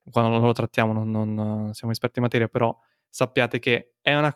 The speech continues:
cioè lì, anche lì si applica il concetto di self-hosting, quindi è un, una volta che hai il tuo Nextcloud puoi anche avere il tuo nodo Bitcoin, il tuo nodo Lightning o quello che è.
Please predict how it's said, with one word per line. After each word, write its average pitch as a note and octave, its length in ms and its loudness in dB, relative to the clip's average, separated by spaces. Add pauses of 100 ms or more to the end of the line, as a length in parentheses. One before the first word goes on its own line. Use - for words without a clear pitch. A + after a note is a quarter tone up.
cioè - 260 0
lì, D3+ 220 -2
anche D#3+ 260 2
lì D#3 80 2
si - 160 -2
applica A#2+ 320 2
il A#2 60 -2
concetto B2 320 -2
di A#2 60 0
self-hosting, A2 640 -2
quindi A2+ 320 -4 (520)
è B2+ 200 2
un, B2 140 0
una C3+ 140 4
volta D3 320 2
che C#3 140 0
hai C3+ 120 2
il B2 80 -2
tuo C3 120 0
Nextcloud B2 600 2
puoi A#2 160 2
anche A#2 140 -2
avere A2 160 2
il G#2+ 60 -4
tuo A2+ 120 -4
nodo A2 140 0
Bitcoin, A2 460 0
il G#2+ 60 -4
tuo A2+ 120 -6
nodo A2 520 0
Lightning A2 560 2
o G#2+ 320 -2
quello A#2 200 0
che A2+ 120 -6
è. A#2 160 -8